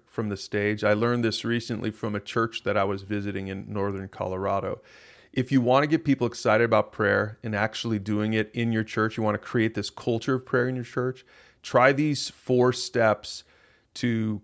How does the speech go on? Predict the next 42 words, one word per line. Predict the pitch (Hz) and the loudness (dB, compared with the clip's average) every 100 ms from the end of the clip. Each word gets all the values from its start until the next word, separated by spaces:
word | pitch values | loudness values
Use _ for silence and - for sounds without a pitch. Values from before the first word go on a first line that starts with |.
| - | -8
catalyze | - 131 143 135 107 104 104 - - | 4 6 8 6 6 4 2 -4 -6
a | 113 | -6
prayer | - - 110 | -4 0 0
culture | - 117 104 110 | 0 -4 -2 -4
from | 101 - 110 | -2 -2 -2
the | 104 | -2
stage | - - - 117 123 107 | -6 -4 0 2 2 -2
itself. | 101 - 107 - | -6 0 0 0
So | - | -2
if | 110 - | -4 -2
you're | 113 107 | 0 0
a | |
lead | 107 113 98 | 0 -4 0
pastor, | 117 110 110 - 110 107 | 4 4 4 -2 0 -2
if | - | -4
you're | - | -4
giving | 117 113 110 | -2 -2 -2
the, | 104 101 | -4 -4
the | 113 104 | -6 -4
announcements, | 95 98 - 95 92 - - - - - - | -4 -6 -6 -8 -8 -12 -20 -20 -20 -20 -10
the | - | -2
first | - 156 | 2 4
thing | 190 | 4
you | 165 | 2
can | 135 123 | 2 2
do | 120 | 2
is | 107 104 - _ _ | 2 0 -10 _ _
show | - - 135 143 | -10 2 4 4
a | |
stack | 139 135 123 | 4 2 2
of | 123 | 0
prayer | - 113 | 0 -2
cards | 107 104 104 101 | 0 0 0 -2
from | - 110 | -4 -4
the | 107 | -4
stage. | - - 104 101 92 | -4 -2 0 0 0
I | 101 | 2
noticed | 107 123 123 - | 4 4 2 0
this | 113 107 - | 0 0 -2
when | 110 104 | -4 -4
the | |
pastor, | - 117 113 - 120 107 | 0 2 2 0 0 0